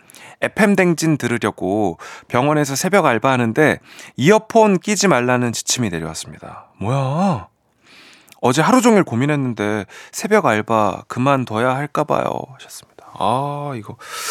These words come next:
왜 그러지? 병원에서 알바라니까 이게 또 환자들의 어떤 그 긴급 상황이나, 그죠? 뭐 소통하는데 조금 어려움이 있어서 그런가?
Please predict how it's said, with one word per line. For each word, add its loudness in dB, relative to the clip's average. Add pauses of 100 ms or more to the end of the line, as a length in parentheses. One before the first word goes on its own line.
(680)
왜 -6
그러지? -2 (840)
병원에서 -2
알바라니까 -6
이게 -6 (340)
또 -8
환자들의 2
어떤 -4
그 -14 (1300)
긴급 4 (540)
상황이나, -10 (180)
그죠? -18 (240)
뭐 -10
소통하는데 -2
조금 -4
어려움이 2
있어서 -8
그런가? -10